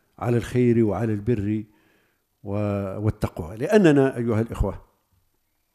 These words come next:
عندما يركب كل واحد رأسه، المرأة من جهة،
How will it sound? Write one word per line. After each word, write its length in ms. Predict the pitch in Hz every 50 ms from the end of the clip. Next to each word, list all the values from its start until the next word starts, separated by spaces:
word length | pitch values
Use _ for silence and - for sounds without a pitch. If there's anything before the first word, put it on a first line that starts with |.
| _ _ _ _ _ _ _ _ _ _ _ _ _ _ - - _ _ _ _ _ _ _ -
عندما 500 | 131 156 151 139 135 135 131 135 135 - - - _ _ _ _ _ _ _ _ _ _ _ _ _ _ _ -
يركب 520 | 143 165 170 - - 165 156 147 143 139
كل 280 | 123 - 170 175 165 151
واحد 520 | 147 143 143 151 165 165 139 - 151 139
رأسه، 600 | 147 139 135 131 135 - - - 117 104 95 104 101 _ _ _ _ _ _ _ _ _ 160
المرأة 540 | 151 143 151 147 143 - 156 139 - 151 - - - _ _ _ _ _ _ _ _ _ _
من 160 | - 120 147 147
جهة، 340 | 123 127 117 131 127 -